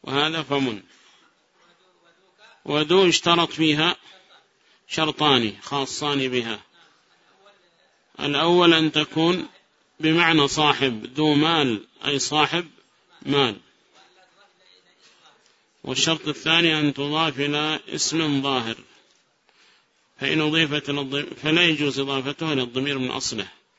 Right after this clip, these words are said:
فلا يقال: "المال جاء ذوه"، "المال جاء ذوه"، أي جاء صاحبه،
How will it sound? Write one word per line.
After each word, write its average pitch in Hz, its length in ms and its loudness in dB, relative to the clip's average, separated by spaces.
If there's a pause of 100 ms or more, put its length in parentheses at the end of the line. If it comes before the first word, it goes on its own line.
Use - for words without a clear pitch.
(800)
فلا 135 220 -2
يقال: 139 480 -2
"المال 139 720 0
جاء 135 380 0
ذوه"، 131 500 -2 (960)
"المال 127 520 2
جاء 127 400 -2
ذوه"، 131 500 -2 (160)
أي 131 100 -4
جاء 127 320 -2
صاحبه، 127 540 -2